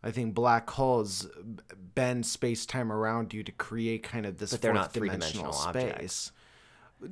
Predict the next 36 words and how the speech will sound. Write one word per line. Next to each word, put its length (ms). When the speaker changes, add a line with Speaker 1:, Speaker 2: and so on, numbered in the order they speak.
Speaker 1:
But 240
they're 140
created 500
in 100
a 100
three-dimensional 760
space 560
so 280
that 120
you 180
can 140
Speaker 2:
Yes. 80
Speaker 1:
experience 560
a 60
fourth 340
dimensional, 800
well, 340
a 80
fourth 280
dimensional 480
space. 680
Speaker 2:
Well, 140
and 100
we 80
only 220
assume 320
that 80
they're 120
fourth 260
dimensional. 460
We 100
don't 140
know 120
that 120
they 80
actually 640